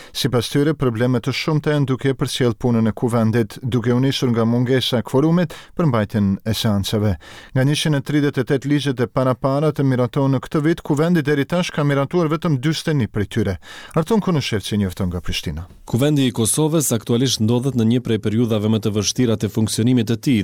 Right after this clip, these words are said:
Speaker 2: thonë analistët politik dhe përfaqësuesit të organizatave jo qeveritare në Prishtinë. Sipas tyre, janë vetë deputetët e kuvendit ata që e kanë rrezikuar jo vetëm funksionimin e kuvendit,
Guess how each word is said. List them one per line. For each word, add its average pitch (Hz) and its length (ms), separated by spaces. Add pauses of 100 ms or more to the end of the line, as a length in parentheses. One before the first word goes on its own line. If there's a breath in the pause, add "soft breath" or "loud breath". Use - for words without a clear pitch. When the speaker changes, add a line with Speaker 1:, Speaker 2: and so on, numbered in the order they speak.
Speaker 2:
thonë 101 180
analistët 104 480
politik 110 400
dhe 117 160
përfaqësuesit 110 640
të - 20
organizatave 104 720
jo 117 80
qeveritare 104 640
në 95 160
Prishtinë. 120 480 (320 soft breath)
Sipas 123 400
tyre, 147 240
janë 110 320
vetë 131 320
deputetët 117 480
e 107 80
kuvendit 123 480
ata 131 160
që 110 240
e 101 80
kanë 101 300
rrezikuar 101 680
jo 123 160
vetëm 110 240
funksionimin 110 480
e 87 80
kuvendit, 135 480